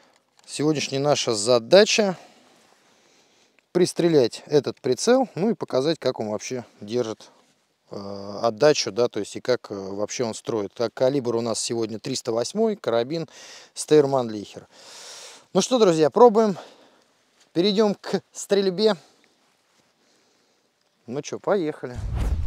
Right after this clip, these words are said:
Итак, друзья, как правильно привести быстро к бою оружие, а, и поправить прицел.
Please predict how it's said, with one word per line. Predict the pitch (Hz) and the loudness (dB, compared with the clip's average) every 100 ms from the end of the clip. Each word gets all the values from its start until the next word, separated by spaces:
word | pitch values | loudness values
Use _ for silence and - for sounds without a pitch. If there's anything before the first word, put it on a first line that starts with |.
| - | -2
Итак, | - 233 160 | 4 6 6
друзья, | 135 123 104 92 - - | 2 -2 -4 -10 -18 -6
как | - 190 - | -4 -4 2
правильно | 320 330 180 | 4 6 4
привести | - 165 165 - 208 | -2 -4 -4 -4 -2
быстро | 156 185 170 | 0 -2 -2
к | 135 | -6
бою | 139 170 156 113 - | -2 0 0 -2 -4
оружие, | 143 175 170 110 104 92 _ _ _ - - _ | 2 4 2 0 -10 -12 _ _ _ -20 -20 _
а, | - 117 113 113 117 | -8 -4 -2 -2 -2
и | 170 185 | 0 0
поправить | - 151 170 165 151 - _ _ | 4 4 6 4 2 -2 _ _
прицел. | - 170 - 165 120 104 | 2 2 4 4 4 0